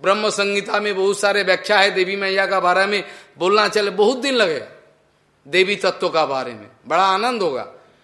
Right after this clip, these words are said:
लेकिन समझ पाओ और इसको पकड़ पाओ तो अच्छा है, नहीं तो हमारा बेकार आना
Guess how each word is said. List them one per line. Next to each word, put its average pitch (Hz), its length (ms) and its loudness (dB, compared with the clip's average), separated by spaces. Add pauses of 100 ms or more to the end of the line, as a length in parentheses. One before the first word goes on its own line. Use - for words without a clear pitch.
(160)
लेकिन 226 260 4
समझ 226 380 0
पाओ 262 680 6 (1000)
और 220 180 6
इसको 233 300 4
पकड़ 240 380 4
पाओ 254 380 8
तो - 140 2
अच्छा 165 300 0
है, 156 420 -2
नहीं 180 160 0
तो 180 140 -4
हमारा 165 680 -2 (760)
बेकार 190 520 4
आना 165 540 -2